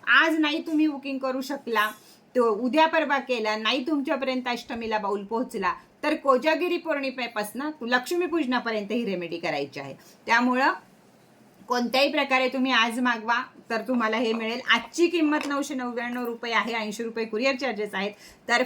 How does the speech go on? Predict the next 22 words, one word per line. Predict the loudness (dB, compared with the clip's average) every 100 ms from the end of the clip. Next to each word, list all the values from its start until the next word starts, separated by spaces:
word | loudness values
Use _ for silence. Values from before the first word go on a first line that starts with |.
| 2
फटाफट | 2 4 4 2 0
बुकिंग | 0 -4 -4 -4 -6 -18 -18 2
करून | 2 4 0
टाका. | -4 -4 -6
त्याचप्रमाणे | 2 4 2 -2 -2 0 0 0 -2
बॉटल | 2 2 2 0 -2 -4 -18 _ _ -4
ही | 0 0
सुद्धा | -2 -8 0 2
आत्ता | 2 -2 -2 -2 0
फक्त | -4 -6 -2
आणि | 0 0 -2 -4
फक्त | -6 -4 -8
तुम्हाला | -6 -2 -2 0 -2
चौदाशे | -2 -2 0 0 0 -2 -4 -2
ऐंशी | -2 0 -4
रुपयाला | -2 -2 0 0
मिळत | -2 -2 0
आहे. | 0 0 -2 -6 -14 -10
फ्री | -4 0
गिफ्ट | 0 -2 -4 -2
नाहीये, | -2 -2 -2 -4 -2 -4 -8 -20 -20 -6
अं, | 0 2 2 0